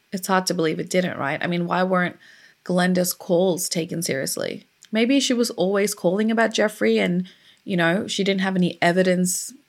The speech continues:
Maybe that's what they could claim, but did they ever come at all to investigate? Couple that with the fact that her nieces and daughter called the police when they saw Konorak. Police came,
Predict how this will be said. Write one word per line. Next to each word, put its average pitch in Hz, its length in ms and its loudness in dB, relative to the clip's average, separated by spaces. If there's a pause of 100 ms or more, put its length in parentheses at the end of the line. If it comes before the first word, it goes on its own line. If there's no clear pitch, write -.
Maybe 180 560 4
that's 180 260 -2
what 175 120 -2
they 175 100 2
could 180 160 -8
claim, 214 580 -2
but 185 180 0
did 170 140 -4
they 180 300 2
ever 175 240 0
come 170 400 -4
at 165 100 -4
all 247 380 0
to - 100 -6
investigate? 208 600 -2 (160)
Couple 247 260 0
that 262 180 2
with 226 120 -4
the 233 40 -6
fact 202 300 0
that - 240 0 (680)
her 214 120 0
nieces 208 400 2
and 190 160 2
daughter 185 520 2 (200)
called 185 220 0
the 180 80 0
police - 560 -4 (220)
when 175 180 -2
they 170 140 -2
saw 165 240 0
Konorak. 160 420 -4 (160)
Police 269 360 0
came, 202 560 -2